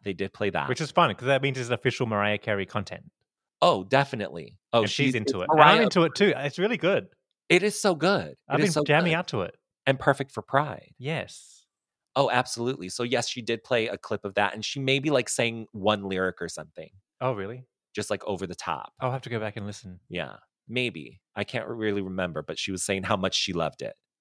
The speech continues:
Speaker 2: Oh.
Speaker 1: Yeah. Super cute.
Speaker 2: Um, okay, so then everything, everything
Speaker 1: And
Speaker 2: goes
Speaker 1: then
Speaker 2: dark.
Speaker 1: everybody leaves the stage.
Speaker 2: <laughs> Okay.
Speaker 1: Then it's dark.
Speaker 2: Okay.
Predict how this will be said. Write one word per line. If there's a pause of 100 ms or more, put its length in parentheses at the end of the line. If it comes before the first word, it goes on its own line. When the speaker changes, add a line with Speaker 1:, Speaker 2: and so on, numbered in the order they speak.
(160)
Speaker 2:
Oh. (760)
Speaker 1:
Yeah. (500)
Super
cute. (480)
Speaker 2:
Um, (1040)
okay, (120)
so
then
everything,
everything
Speaker 1:
And
Speaker 2:
goes
Speaker 1:
then
Speaker 2:
dark.
Speaker 1:
everybody
leaves
the
stage.
Speaker 2:
<laughs>
Okay.
Speaker 1:
Then
it's
dark. (420)
Speaker 2:
Okay.